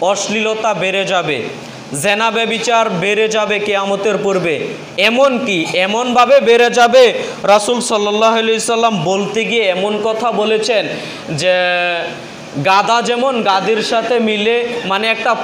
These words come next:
পশু যেমন একটা পশুর সাথে জেনা, ব্যভিচার করে খোলা ময়দানে, তো মানুষ হয়ে যাবে ওই দিনের মতো যে একটা নারী, একটা পুরুষ খোলা ময়দানে জেনা, ব্যভিচার করবে, এরপরও মানুষ তোয়াক্কা করবে না।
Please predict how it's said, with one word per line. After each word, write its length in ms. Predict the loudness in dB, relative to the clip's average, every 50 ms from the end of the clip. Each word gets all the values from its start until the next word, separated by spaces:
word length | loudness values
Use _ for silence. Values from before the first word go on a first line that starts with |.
| -2
পশু 420 | 2 2 2 2 2 0 0 0 0
যেমন 340 | 0 0 0 0 0 -2
একটা 240 | -2 -2 -2 -2 -2 -2 -2
পশুর 340 | -2 0 0 0 0 -2 -2
সাথে 400 | -2 0 -2 -2 0 0 -2 0
জেনা, 320 | 0 -2 -2 -2 -2 -2
ব্যভিচার 500 | -2 0 0 0 0 -2 0 0 -2 0
করে 220 | 0 0 -2 -2 -2 -2 -2
খোলা 240 | -2 -2 -2 -2 -2
ময়দানে, 540 | -2 -2 -2 0 -2 -2 -2 -2 -2 -2 -2 -4 -8 -10 -10 -6
তো 100 | -4 -4
মানুষ 680 | -2 -2 -2 0 2 2 2 2 0 0 0 -2 0 0
হয়ে 160 | 2 2 2
যাবে 260 | 2 0 0 2 2
ওই 280 | 0 2 0 0 0 0
দিনের 340 | -2 -2 0 0 0 0
মতো 440 | 0 -2 -2 -2 0 0 2 2 2 0 -4 -8 -10 -8 -8
যে 360 | -6 0 0 2 2 2 0 0 0 0
একটা 320 | 0 0 0 0 -2 -2 0
নারী, 400 | 0 0 0 0 0 0 0 0
একটা 280 | 0 -2 -2 -2 -2
পুরুষ 400 | -2 -2 0 0 0 0 0 -2 -4 -2
খোলা 240 | -2 0 0 0 0
ময়দানে 460 | 0 -2 0 0 0 0 0 -2 0
জেনা, 300 | -2 -2 -2 -2 -2 0
ব্যভিচার 480 | 0 0 0 0 -2 -2 -2 -2 -2
করবে, 480 | 0 0 0 -2 0 0 0 -2 -2 -2 -4 -6 -8 -8 -4
এরপরও 460 | -4 -4 -4 -2 -2 -2 0 0 0
মানুষ 280 | 0 -2 -2 -2 -4 -4 -4 -2
তোয়াক্কা 400 | -2 -2 -2 -2 -2 -2 -2 -2
করবে 340 | 0 -2 -2 0 0 -2 -2
না। 200 | -2 -2 -2